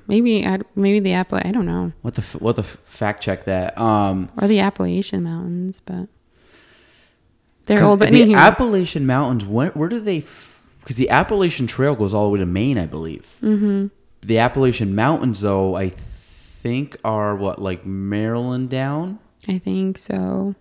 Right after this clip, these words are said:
Speaker 2: 'Cause they go
Speaker 1: My
Speaker 2: through, like, the
Speaker 1: U S geography
Speaker 2: Smoky
Speaker 1: is awful.
Speaker 2: Mountains.
Speaker 1: Yeah. <laughs>
Speaker 2: Hmm. I used to be really good at, uh, actually, I was good at geography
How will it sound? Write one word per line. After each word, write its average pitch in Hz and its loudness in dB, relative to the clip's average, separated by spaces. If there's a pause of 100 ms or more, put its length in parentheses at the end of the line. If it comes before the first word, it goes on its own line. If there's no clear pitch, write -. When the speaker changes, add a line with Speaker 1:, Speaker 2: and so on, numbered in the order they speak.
(180)
Speaker 2:
'Cause - -8
they 214 4
go - 4
Speaker 1:
My 214 6
Speaker 2:
through, 208 4
like, 202 6
the 185 4
Speaker 1:
U - 4
S 180 0
geography 120 6 (100)
Speaker 2:
Smoky - 6
Speaker 1:
is 123 6
awful. 123 4
Speaker 2:
Mountains. - -2
Speaker 1:
Yeah. 202 2
<laughs> 214 -8 (540)
Speaker 2:
Hmm. 101 -4 (460)
I 107 -2
used 175 2
to - 4
be 151 8
really 123 8
good 117 6
at, 104 2 (600)
uh, 101 -4
actually, 113 -2
I 107 -2
was 95 -4
good 135 4
at 131 0
geography 110 -4